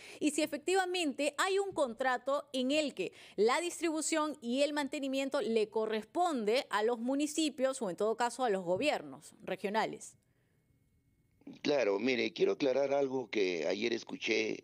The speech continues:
Speaker 2: las declaraciones de la ministra de Vivienda. Primero, eh,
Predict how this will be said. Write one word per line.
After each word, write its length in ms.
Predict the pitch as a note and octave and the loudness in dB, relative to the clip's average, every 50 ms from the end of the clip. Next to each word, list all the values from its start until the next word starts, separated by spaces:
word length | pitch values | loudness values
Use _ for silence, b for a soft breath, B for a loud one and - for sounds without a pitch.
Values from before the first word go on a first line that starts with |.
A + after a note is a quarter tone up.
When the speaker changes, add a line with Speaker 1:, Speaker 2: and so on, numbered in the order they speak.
| _ - | _ -4
Speaker 2:
las 160 | - F#2+ F#2 | -2 -2 0
declaraciones 720 | F2 F#2+ - F#2 F2+ E2 E2+ - - A2 G2+ G2+ G2 F2+ | 0 -2 0 0 0 0 0 -2 0 0 0 0 0 0
de 80 | F#2 D#2 | 0 0
la 80 | D#2 | -2
ministra 520 | D#2 E2 F#2+ A2+ G#2+ - - D#2+ C#2 C2 - _ _ _ _ - | -2 -2 -4 -6 -6 -6 -6 -6 -6 -8 -10 _ _ _ _ -4
de 120 | - F#2+ | 0 2
Vivienda. 540 | G2 F#2+ F#2+ G2 F#2+ E2+ D2+ D2 C#2+ - - _ _ _ B B B B B B B B _ _ _ _ _ _ _ _ _ | 2 4 4 4 2 2 0 -2 -6 -14 -18 _ _ _ B B B B B B B B _ _ _ _ _ _ _ _ _
Primero, 680 | - A2+ C3 C#3+ E3+ F3+ F3+ F3+ F3+ F3 - - - - | 0 0 2 2 2 2 2 2 0 -2 -2 -4 -6 -4
eh, 540 | - - - A#2 A#2 A#2 A#2 - - - | 0 0 2 2 2 0 0 0 -2 -4